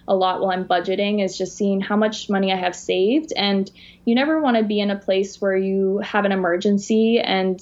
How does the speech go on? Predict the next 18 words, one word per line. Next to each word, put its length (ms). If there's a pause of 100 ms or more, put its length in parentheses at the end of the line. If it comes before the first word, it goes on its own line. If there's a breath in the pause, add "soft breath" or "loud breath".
(100)
you 80
don't 140
have 200
any 140
of 60
that, 280
um, 300
extra 340
funds 380
to 100
kind 220
of 300
get 160
you 140
out 160
of 100
that 140
emergency. 840